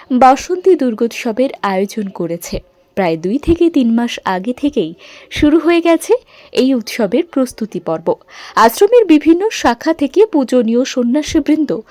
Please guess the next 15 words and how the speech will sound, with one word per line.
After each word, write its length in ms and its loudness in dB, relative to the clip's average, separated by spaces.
এবং 240 4
একনিষ্ঠ 540 2
সেবকগণ 560 0
এখানে 380 2
এসে 380 -2
উপস্থিত 560 -2
হয়েছেন 380 0
উৎসবের 560 -2
আয়োজনার্থে। 800 -2
এই 180 0
উৎসবকে 500 -6
কেন্দ্র 280 0
করেই 340 -4
স্থানীয় 500 0
এলাকাবাসী 680 -2